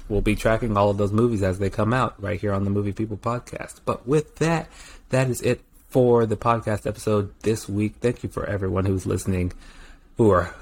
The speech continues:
who has listened this far. Um, sorry for getting the episode out late. Things happen sometimes. I wanted to get every so,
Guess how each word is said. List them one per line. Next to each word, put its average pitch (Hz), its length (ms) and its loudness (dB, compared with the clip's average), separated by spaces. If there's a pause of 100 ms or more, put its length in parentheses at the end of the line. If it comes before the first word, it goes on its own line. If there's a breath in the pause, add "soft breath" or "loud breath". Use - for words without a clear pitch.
(120)
who 104 160 -2
has 104 300 2
listened 98 320 -2
this 104 160 0
far. 98 600 -2
Um, 92 280 -2 (160)
sorry 104 260 4
for 101 140 -4
getting 101 240 2
the 98 100 2
episode 98 400 0
out 95 240 0
late. 135 320 0
Things 95 240 -4
happen 101 300 -2
sometimes. 101 540 -2
I 92 40 0
wanted 98 240 0
to 107 60 -2
get 101 80 0
every 98 200 -2
so, 98 220 -2